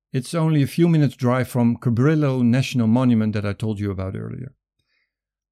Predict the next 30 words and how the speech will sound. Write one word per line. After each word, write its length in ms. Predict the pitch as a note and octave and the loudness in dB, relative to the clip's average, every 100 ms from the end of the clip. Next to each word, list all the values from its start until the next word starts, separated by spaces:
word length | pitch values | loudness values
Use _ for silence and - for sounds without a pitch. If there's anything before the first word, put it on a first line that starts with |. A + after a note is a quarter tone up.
| _ _ _ | _ _ _
I 180 | B2+ D3+ | -2 -2
always 500 | - E3 E3 D#3+ C#3 | -2 -2 2 0 -2
think 320 | B2 A#2 B2 - | -2 -2 -4 -16
cemeteries 600 | _ - D3 D3 C#3 B2+ | _ -4 0 0 -2 -4
are 100 | B2 | -4
locations 560 | A2 G#2+ A#2 B2+ A#2 A#2+ | -4 -4 -2 -4 -4 -6
that 160 | G#2+ G2 | -6 -8
should 440 | - - D#3 A#2 | -14 -2 -2 0
be 160 | B2+ A#2+ | 0 0
treated 420 | - A#2+ G#2 A#2 | 0 0 0 -4
with 220 | G2+ - | -8 -6
respect. 540 | G2 - G#2 G#2+ - _ _ _ _ _ _ | -10 -8 -12 -12 -20 _ _ _ _ _ _
You 120 | - B2+ | -6 -2
don't 240 | C#3 B2 | 0 0
start 400 | - - A#2 G2+ | -4 -6 -4 -2
driving 420 | G2 A2 G#2 G2+ | 0 0 0 0
around 280 | F#2+ G2 G2 | 0 -2 -2
like 220 | F#2 F#2 | -4 -4
mad 360 | G2+ G#2 G2+ F#2 | -2 0 0 -2
looking 300 | G2 G#2+ F2+ | -4 -4 -6
for 200 | - F#2 | -6 -6
a 140 | F2+ F2 | -6 -8
movie 380 | B2 G#2 C3+ A2 | -4 2 2 0
location. 500 | G2 F2+ G2 F2+ - _ _ _ _ _ _ _ | -4 -4 -6 -6 -12 _ _ _ _ _ _ _
In 120 | - B2+ | -4 -2
the 80 | |
case 320 | B2 D#3 E3 C#3 | 0 0 0 -2
of 180 | A2 | -6
this 180 | G2+ D#3 | 0 0
cemetery, 640 | - D#3+ D3+ A2+ G#2 A2+ | 0 -2 -2 -2 -6 -6